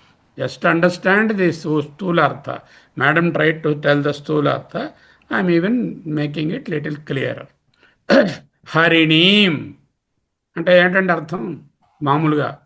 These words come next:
హిర్, హెచ్ఆర్, హిర్ అనే ధాతువు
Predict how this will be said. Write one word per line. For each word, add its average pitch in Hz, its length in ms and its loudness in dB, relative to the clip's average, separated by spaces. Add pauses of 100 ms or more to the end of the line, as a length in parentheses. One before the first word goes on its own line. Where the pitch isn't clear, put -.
(540)
హిర్, 185 420 4 (480)
హెచ్ఆర్, 160 580 2
హిర్ 190 420 2
అనే 147 220 -2
ధాతువు 151 760 -4